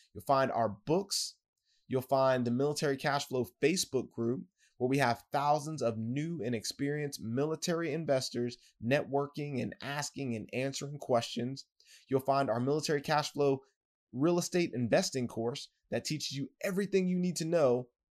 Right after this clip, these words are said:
to buy a cash flowing producing asset. We teach you how to find the deal, how to analyze, how to renovate, how to build your team and maintain that property. You'll find our one-on-one coaching programs.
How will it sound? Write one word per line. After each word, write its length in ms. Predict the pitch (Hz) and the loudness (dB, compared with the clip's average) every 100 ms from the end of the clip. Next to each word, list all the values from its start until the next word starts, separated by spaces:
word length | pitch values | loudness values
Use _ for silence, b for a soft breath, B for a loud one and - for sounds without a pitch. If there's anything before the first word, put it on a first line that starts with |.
| _ - | _ -8
to 100 | 123 | 2
buy 320 | 139 139 135 | 6 6 6
a 160 | 120 | 4
cash 340 | 120 151 143 - | 2 0 0 0
flowing 320 | 139 139 139 | -2 -2 -2
producing 480 | - 139 135 135 123 - | -4 0 0 0 -4 -4
asset. 540 | 131 131 - 95 - _ _ _ | -4 -2 0 0 0 _ _ _
We 100 | 120 | -4
teach 200 | 156 143 | -4 -2
you 80 | 139 | 0
how 100 | 127 | 0
to 120 | 117 | 0
find 240 | 131 143 143 | 0 0 0
the 60 | |
deal, 320 | 139 143 147 | 0 0 0
how 160 | 143 123 | 2 2
to 140 | - | 0
analyze, 500 | 127 139 143 139 139 | 0 0 4 4 4
how 80 | 139 | 2
to 80 | 107 | -2
renovate, 540 | 107 135 139 139 135 | 0 0 4 2 2
how 80 | 127 | 0
to 80 | 117 | -2
build 260 | - 143 139 | -2 -2 -2
your 80 | |
team 360 | 139 - 147 143 - | -6 -6 -4 -6 -4
and 380 | 139 151 147 | -4 -2 -4
maintain 800 | 131 139 139 135 156 151 123 120 b b - | -2 -2 -4 -6 -4 -2 0 -2 b b 0
that 220 | 123 - | 0 2
property. 560 | - 139 95 98 80 - _ _ _ _ _ _ _ | 6 6 4 -4 -8 -12 _ _ _ _ _ _ _
You'll 140 | 127 | -4
find 300 | - 135 135 | 2 4 4
our 240 | - 113 117 | 4 4 4
one-on-one 600 | 113 135 135 135 127 123 | 2 2 2 0 -2 -2
coaching 360 | - 139 151 | -2 -4 -6
programs. 640 | 135 147 139 147 156 165 | -4 -2 -2 -2 -2 -6